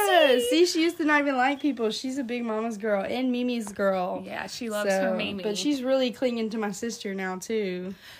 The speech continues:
Speaker 1: So what is a week like for you and Tommy since y'all are both working with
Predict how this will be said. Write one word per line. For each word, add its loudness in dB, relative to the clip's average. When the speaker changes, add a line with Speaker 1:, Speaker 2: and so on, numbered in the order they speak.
Speaker 1:
So 8
what 8
is -2
a 2
week -4
like 0
for 0
you -2
and -2
Tommy -6
since -8
y'all -4
are -4
both -6
working -8
with -8